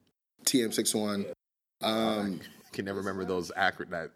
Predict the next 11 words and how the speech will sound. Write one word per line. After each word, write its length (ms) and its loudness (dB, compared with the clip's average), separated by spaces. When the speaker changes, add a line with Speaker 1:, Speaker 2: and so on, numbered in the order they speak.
Speaker 2:
<laughs> 180 -20
that 240 -2
acronym 280 -4
of 120 -6
numbers 400 -4
and 100 -8
letters. 320 0
Speaker 1:
Yeah, 180 4
uh, 680 2
you 120 4
know, 400 2